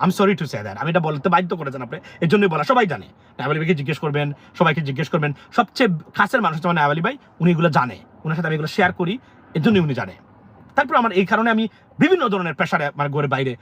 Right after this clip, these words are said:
সব কেসে পেয়েছি এই কারণে, এগুলার জন্য। তো আমার তো এগুলো দরকার নাই ভাই আমার। আর আমি তো, মানে, আমি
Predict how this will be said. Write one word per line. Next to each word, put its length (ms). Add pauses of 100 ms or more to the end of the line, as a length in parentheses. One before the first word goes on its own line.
(140)
সব 100
কেসে 220
পেয়েছি 280
এই 140
কারণে, 300
এগুলার 280
জন্য। 260 (360)
তো 140
আমার 280
তো 240 (280)
এগুলো 200
দরকার 260
নাই 140
ভাই 220
আমার। 240 (240)
আর 60
আমি 160
তো, 240 (220)
মানে, 180 (100)
আমি 320